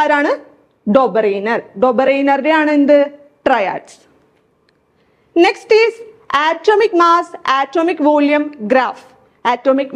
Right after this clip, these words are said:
mass, atomic volume graph. അത് പ്രൊപ്പോസ് ചെയ്തത് was Lothar Meyer. Was Lothar Meyer. Lothar Meyer ആണ് atomic mass, atomic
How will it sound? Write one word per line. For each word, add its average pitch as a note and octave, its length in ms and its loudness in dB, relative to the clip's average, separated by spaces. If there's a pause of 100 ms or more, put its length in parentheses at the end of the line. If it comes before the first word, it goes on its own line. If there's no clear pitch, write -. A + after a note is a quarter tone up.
mass, G4+ 180 0 (440)
atomic C#4+ 500 -2 (320)
volume D4 460 4 (240)
graph. A3 280 -4 (400)
അത് C5+ 200 0
പ്രൊപ്പോസ് D4+ 400 0
ചെയ്തത് B3 280 2 (220)
was B3 160 0 (400)
Lothar D4 400 2 (100)
Meyer. - 220 -4 (680)
Was C#4 240 0 (880)
Lothar A#3 460 2 (320)
Meyer. D3+ 200 -4 (600)
Lothar D#4 440 0
Meyer E4+ 220 2 (140)
ആണ് B3 160 -2 (500)
atomic G4 420 2 (100)
mass, D4+ 260 2 (300)
atomic C#4+ 400 -2